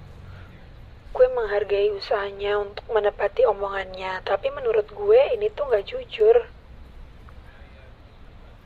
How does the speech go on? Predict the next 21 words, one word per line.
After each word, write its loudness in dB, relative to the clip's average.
Mungkin -2
emang -8
niatannya -2
baik, 0
biar 2
semuanya -10
beres. -2
Tapi 0
kan 6
bisa -2
langsung 2
ngomong -2
jujur -4
gitu 0
kalau 2
dia 0
lagi 0
nggak 0
bisa. 0
Nggak 4
mesti -18